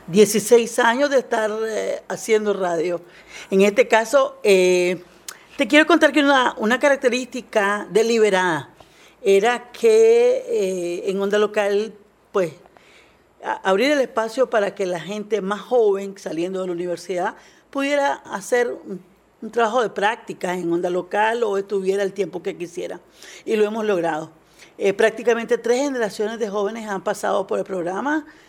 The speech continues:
Eh, la primera, eh, ahora, una de ellas está fuera del país, otro muchacho es el,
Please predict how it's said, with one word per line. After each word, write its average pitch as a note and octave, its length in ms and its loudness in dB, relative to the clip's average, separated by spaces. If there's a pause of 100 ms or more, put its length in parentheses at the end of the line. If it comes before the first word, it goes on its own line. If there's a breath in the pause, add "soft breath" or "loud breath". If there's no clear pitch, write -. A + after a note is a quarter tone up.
(220 loud breath)
Eh, F#3 340 0
la F3+ 140 -2
primera, G3 1200 0 (280)
eh, - 280 -10
ahora, F3 920 -2 (600 soft breath)
una G3+ 200 2
de F#3+ 80 4
ellas G3 140 2
está G3 120 -2
fuera G3 220 0
del F#3 80 -2
país, B3+ 680 -2
otro G3+ 360 0
muchacho F#3+ 580 -2
es F#3 160 -4
el, F3+ 340 -2